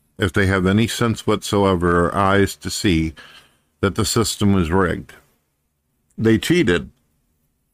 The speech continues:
And we know that. There's plenty of information out there. Google and these liberal companies haven't been able to wipe out all the evidence and the information. And we're seeing through all these different impeachments and all these indictments,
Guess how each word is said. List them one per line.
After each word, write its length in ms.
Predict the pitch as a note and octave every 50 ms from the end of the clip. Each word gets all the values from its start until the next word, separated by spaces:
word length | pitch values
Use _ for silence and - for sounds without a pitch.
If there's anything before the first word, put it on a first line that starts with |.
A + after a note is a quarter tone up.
| _ _ _ _ _ _ - - - - - - - - -
And 160 | G2 G#2 A2
we 120 | A#2 B2+
know 200 | C3 C#3 C#3+ C#3
that. 340 | B2 G2 F#2 E2+ D#2+ D2+ -
There's 240 | - A2 A2 G2+ -
plenty 360 | - - C3+ C#3 C#3 C#3+ C#3+
of 140 | C#3 B2+ B2+
information 720 | C3 C3 A#2+ - B2 B2 B2+ B2+ B2+ A#2 - - A2 G2
out 220 | F#2 F2 E2+ -
there. 220 | - F#2+ F2+ F2+ F2+
Google 640 | F2+ F#2+ A#2 B2+ A2 A2 A#2+ A#2 A#2+ G#2 F#2+ - - - - - - - - - _ _ -
and 180 | G2+ G#2 G#2
these 200 | G#2+ G#2 F2+ -
liberal 320 | A#2 A#2+ A2+ A2+ C3 B2+ -
companies 580 | - B2+ B2 A#2 - - G#2 G#2 G#2+ G#2 F2+
haven't 360 | G#2 G#2 G#2+ G2+ A2 G#2+ F#2+
been 180 | F2+ A2 G#2+ A2+
able 240 | A2 G#2+ G#2 A2 G#2+
to 60 | G#2+
wipe 380 | G2 F#2+ F#2+ G2 G2+ F#2 - G2
out 200 | F#2+ F#2+ G2+ G2
all 160 | G2 G2 G2
the 200 | G2 A2 B2 G#2
evidence 540 | G2 F#2+ F#2 F#2+ F2 F#2 F#2+ F#2+ - - G2
and 100 | F#2+ F#2+
the 80 | F#2+
information. 800 | F#2 F2+ E2+ - G2 G2 G2+ G2+ G2+ G2 E2+ - - D2+ D2+ D#2+ - - - - - - _ _
And 160 | - F#2+ G2+
we're 140 | G#2 A2 G#2
seeing 420 | - - - B2+ B2+ B2 A#2+ A#2 -
through 220 | - G#2+ G2+ G2+
all 260 | G2+ G#2 G#2 G#2 G#2+
these 300 | G2+ G#2+ G#2 G2 F#2 D#2+
different 500 | G#2+ A2 G2+ - - G#2 G2+ F#2+ - -
impeachments 960 | G2+ G2 E2 - - - A#2+ A2+ G2 - - - G#2+ G#2 G#2 G#2 G2 - -
and 100 | G2 F#2+
all 180 | F#2 F#2+ G2+ G#2
these 220 | G2+ G#2+ G2 -
indictments, 920 | G#2 G2+ G2 F2 G2 G2+ A2 - - - F2+ F#2 F#2 F#2+ F#2+ - - -